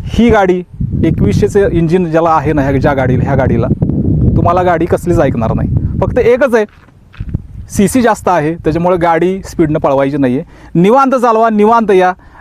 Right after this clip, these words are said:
आणि ऐंशी पंच्याऐंशी सीसीला जर हे ॲव्हरेज, म्हणजे, अ, तुमचं स्पीड असेल ना, तर, अ, ज्यांची गाडी आहे त्यांनी मला आत्ता सांगितलं की साधारण कंपनीचं ॲव्हरेज आहे चौदा ते सोळाचं, पण त्यांनी अठराचं ॲव्हरेज काढलेलं आहे. आणि त्यांच्याच एक आसपासची त्यांची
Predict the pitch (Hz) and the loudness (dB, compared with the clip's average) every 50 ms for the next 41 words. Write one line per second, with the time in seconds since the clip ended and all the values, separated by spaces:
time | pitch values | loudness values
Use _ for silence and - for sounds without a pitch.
0 | - - 143 160 185 196 190 143 175 185 190 180 - - 220 226 208 - 208 190 | -6 -4 -2 -2 0 0 0 0 0 -2 -2 -2 0 0 0 2 2 0 -2 0
1 | 170 214 214 208 - 226 226 214 - 214 - 214 202 208 208 196 208 190 208 214 | 0 0 0 0 0 0 0 2 0 0 0 2 2 2 2 2 2 2 2 2
2 | 202 190 190 202 202 202 190 131 147 170 170 180 196 175 147 143 143 135 135 135 | 2 4 2 4 2 2 0 0 0 0 2 2 4 4 2 2 2 2 0 0
3 | 170 170 147 - 185 175 160 151 143 139 135 - - - 208 196 208 190 - 202 | -2 -2 0 2 2 2 4 2 2 0 0 -2 0 0 2 2 2 0 0 0
4 | 180 156 143 143 - - - - - - - - - - 165 165 170 170 170 170 | 0 0 0 -2 -4 -8 -20 -20 -20 -20 -20 -14 -6 -2 0 2 4 4 4 4
5 | 170 170 170 165 175 - _ _ - 151 147 190 202 196 - 240 254 247 240 220 | 2 2 0 -2 -4 -12 _ _ -6 -2 0 0 0 0 0 0 2 2 2 2
6 | 208 202 180 156 - 190 202 220 208 202 208 190 - 202 185 - 185 165 156 139 | 2 2 0 0 0 0 0 2 2 2 0 0 0 -2 -2 -2 -2 -2 0 0
7 | 131 131 147 147 147 - 175 - - 175 165 156 175 190 202 196 208 185 165 170 | -2 -2 -4 -6 -6 -8 -6 -2 -2 0 0 0 0 -2 -2 -2 -2 -2 -2 0
8 | 185 196 175 208 190 180 180 170 180 185 180 185 156 143 151 156 175 160 - 175 | -2 0 0 0 0 0 0 0 -2 -2 0 -2 -2 0 0 -2 -2 -2 -2 0
9 | 151 139 135 127 127 127 - - - - - - - - 143 165 170 185 175 170 | 0 0 -2 -4 -6 -8 -10 -14 -20 -20 -8 -4 -2 -2 0 0 0 0 0 0
10 | - - 175 175 180 175 160 156 151 - - 156 135 127 120 120 131 151 - - | -2 -2 -2 0 0 0 0 0 -2 -2 -2 -2 -2 -2 -2 -2 -4 -6 -8 -12
11 | - - - - - 143 143 139 165 165 156 143 180 196 214 202 202 180 - - | -20 -20 -14 -6 -2 -2 0 2 2 0 2 2 2 2 2 2 0 -2 -2 -2
12 | 202 190 175 196 190 190 175 156 196 | -4 -2 -2 -2 -2 -2 -2 0 -2